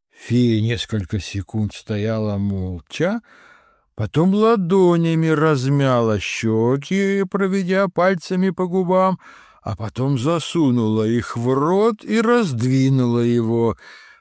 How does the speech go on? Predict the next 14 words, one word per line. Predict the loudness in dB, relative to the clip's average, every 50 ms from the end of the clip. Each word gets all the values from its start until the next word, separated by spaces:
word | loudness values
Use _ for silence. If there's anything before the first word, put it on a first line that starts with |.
| _ _ _ _
Да | -20 -16 -12 -12 -12 -12 -10
только | -10 -10 -10 -10 -8 -10 -10
перестаралась. | -8 -6 -8 -6 -6 -8 -10 -12 -12 -12 -12 -12 -12 -14 -16 -18 -18 -20 -20 -20 -20 -20 -20 -20 -20 _ -6
«Э, | -2
э, | 0 2 2 4 4 2 4 4 4 4 4 4 4
э, | 4
у | 4 2
тебя | 2 0 0 0 2 2 0
сейчас | 0 0 -2 -2 -2 0 -2 -2 -2 -2
нижняя | -4 -2 -2 -2 0 0 -2 -2 -2 -2
челюсть | -2 0 0 2 4 4 2 2 0 -2
отвалится!» | -4 -4 -4 -2 0 2 2 2 2 0 -2 -4 -6 -8 -6 -6 -6 -6 -8 _ _ -20 -20 -20 -20 _ _ _ _ _ _ _ _ _ _ _ _ _ _ _ _ _
«Строго | -12 -12 -12 -10 -8 -4 -4 -4 -2 -4 -6 -6
говоря, | -4 -4 -4 -2 -2 -2 -2 -2 -2 0 0 0 0 -2 -4 -8 -14 -20